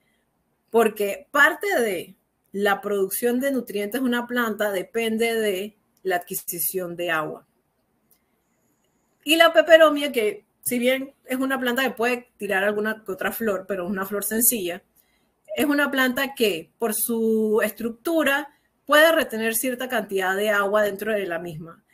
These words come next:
y su riego no tiene que ser tan frecuente tampoco. Entonces, ahí vamos viendo que cada planta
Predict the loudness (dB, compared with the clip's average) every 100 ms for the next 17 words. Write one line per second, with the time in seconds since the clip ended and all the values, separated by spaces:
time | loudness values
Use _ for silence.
0 | _ _ -4 -2 0 2 2 0 -2 -4
1 | -4 -4 -4 -4 -6 -6 -4 -4 -4 -8
2 | -8 -10 -10 -12 -14 -16 -20 _ _ _
3 | _ _ _ 2 2 2 0 0 0 -2
4 | -6 -8 _ _ 4 4 6 2 2 2
5 | 2 0 -2 -6 0 2 4 2 2 2
6 | 0 -4 -6 -8